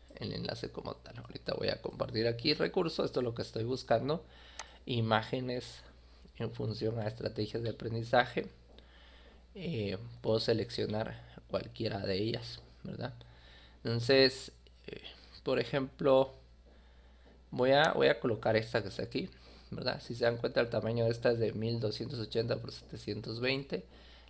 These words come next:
Le puedo dar clic derecho aquí y necesito copiar el enlace de la imagen. Esto es lo que voy a copiar específicamente. Voy a colocar aquí la, la U R L,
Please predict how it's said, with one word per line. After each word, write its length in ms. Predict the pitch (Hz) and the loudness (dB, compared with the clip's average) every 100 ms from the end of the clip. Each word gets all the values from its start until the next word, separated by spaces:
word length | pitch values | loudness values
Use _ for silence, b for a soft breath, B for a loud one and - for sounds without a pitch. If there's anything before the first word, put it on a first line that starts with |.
| - | 0
Le 120 | 107 | 0
puedo 200 | - 139 | 8 12
dar 220 | 147 147 | 12 10
clic 200 | 151 151 | 2 2
derecho 380 | 135 131 131 135 | 4 4 4 2
aquí 380 | 117 120 170 - - - - - - | 0 -2 -4 -4 -20 -20 -20 -16 -4
y 380 | 139 147 151 - | 0 0 -2 -4
necesito 540 | 120 117 110 120 127 | -6 -4 -6 -4 0
copiar 340 | 120 110 113 117 | 0 2 4 4
el 160 | 117 | 2
enlace 480 | 104 104 104 113 - | 0 0 0 0 2
de 140 | 117 | 2
la 100 | 107 | 2
imagen. 320 | - - 131 - - - - b b b b | -4 -10 -14 -18 -20 -20 -20 b b b b
Esto 200 | - 131 | -8 -6
es 80 | 131 | 2
lo 180 | 110 - | 2 2
que 80 | |
voy 200 | 95 95 | -2 2
a 180 | 104 104 | 2 0
copiar 340 | - - - 92 | -4 -6 -4 -4
específicamente. 1160 | 110 - 107 113 117 113 113 110 113 - - - b b b b b b - | -6 -8 -4 -2 -2 0 0 2 -2 -4 -10 -10 b b b b b b 0
Voy 180 | 110 | 10
a 160 | 113 117 | 10 10
colocar 440 | 120 104 - 117 | 8 6 8 10
aquí 280 | 113 - 120 | 10 8 2
la, 380 | 120 117 113 - | 8 10 10 8
la 300 | - 107 95 | 2 4 4
U 180 | 104 113 | 4 4
R 300 | 123 131 139 | 8 10 10
L, 220 | 170 226 | 8 2